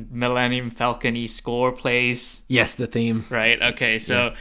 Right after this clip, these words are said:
Speaker 2: Yeah.
Speaker 1: it feels like a weird foreshadowing movie
Speaker 2: And there's also
Speaker 1: of things that
Speaker 2: yeah.
Speaker 1: we've already <laughs> seen.
Speaker 2: Well, sometimes it sort of accidentally kind of, um, touches you, like when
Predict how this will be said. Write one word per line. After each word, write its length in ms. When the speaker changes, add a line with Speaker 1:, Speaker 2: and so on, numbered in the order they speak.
Speaker 2:
Yeah. 60
Speaker 1:
it 160
feels 180
like 200
a 80
weird 600
foreshadowing 920
movie 600
Speaker 2:
And 140
there's 160
also 340
Speaker 1:
of 60
things 200
that 140
Speaker 2:
yeah. 60
Speaker 1:
we've 160
already 420
<laughs> 160
seen. 400
Speaker 2:
Well, 260
sometimes 520
it 160
sort 200
of 180
accidentally 720
kind 260
of, 220
um, 400
touches 420
you, 160
like 280
when 260